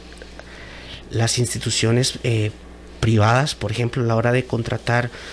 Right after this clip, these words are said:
un servicio de poligrafía, por ejemplo, como, como nosotros, pues obviamente nos van a pedir muchos atestados, ¿verdad? ¿Quién es, es realmente esa persona que va a conducir esa prueba de polígrafo, ¿verdad?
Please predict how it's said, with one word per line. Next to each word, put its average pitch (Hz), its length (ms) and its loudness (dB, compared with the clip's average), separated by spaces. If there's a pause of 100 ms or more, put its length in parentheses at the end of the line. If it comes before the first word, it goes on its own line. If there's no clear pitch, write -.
(180)
un 127 120 0
servicio 123 340 0
de - 60 -10
poligrafía, 117 560 0
por - 180 -6
ejemplo, 110 240 -2
como, 113 200 -2
como 110 260 -2
nosotros, 110 540 0 (400)
pues - 160 0
obviamente 139 340 2
nos 135 80 4
van 120 140 2
a 127 100 -2
pedir 123 240 4
muchos 123 280 2
atestados, - 580 -4
¿verdad? - 200 -4
¿Quién 135 220 0
es, - 220 -4 (340)
es 117 160 0
realmente 117 320 4
esa 107 140 0
persona 113 240 0
que 113 120 0
va 107 60 0
a - 20 -14
conducir 110 300 0
esa 113 160 -4
prueba 110 180 -2
de - 60 -10
polígrafo, - 480 -4 (440)
¿verdad? 113 340 4